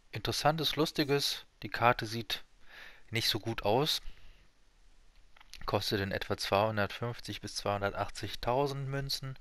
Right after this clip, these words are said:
wenn man nix hat, was man ergrafen kann. Aber wir haben ja momentan so viele untauschbare Spieler,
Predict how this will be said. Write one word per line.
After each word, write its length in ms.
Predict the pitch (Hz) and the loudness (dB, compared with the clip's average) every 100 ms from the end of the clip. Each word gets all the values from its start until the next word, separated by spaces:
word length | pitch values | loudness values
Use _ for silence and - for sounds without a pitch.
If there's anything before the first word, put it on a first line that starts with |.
| - | -6
wenn 120 | 120 | -2
man 140 | 117 117 | -2 -4
nix 240 | 117 - | -6 -2
hat, 220 | 117 - | -2 -2
was 160 | 113 - | -6 -4
man 280 | 113 110 110 | -4 -6 -8
ergrafen 500 | 110 - - 113 - | -8 -4 2 2 2
kann. 200 | 107 107 | -2 -2
Aber 160 | 98 92 | -2 -2
wir 80 | 98 | -2
haben 80 | |
ja 60 | 98 | -2
momentan 360 | 98 95 101 101 | -6 -6 -4 -4
so 80 | |
viele 240 | 107 107 95 | -6 -6 -6
untauschbare 480 | 104 101 - 92 101 | -4 -4 -4 -6 -6
Spieler, 340 | - 101 | -4 0